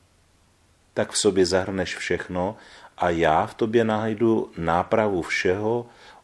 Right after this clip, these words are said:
odměnu za všechno a své uspokojení.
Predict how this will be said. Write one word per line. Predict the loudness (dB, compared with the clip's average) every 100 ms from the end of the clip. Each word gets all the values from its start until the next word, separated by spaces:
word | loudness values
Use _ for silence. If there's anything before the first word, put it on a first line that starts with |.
| 0
odměnu | 0 2 0 -2 -2
za | -4
všechno | -4 -2 -2 -4 -4 -4 -4 _ _ -20 -16
a | -8
své | -2 0
uspokojení. | 0 -6 -4 -4 -2 -4 -2 -4 -8 -12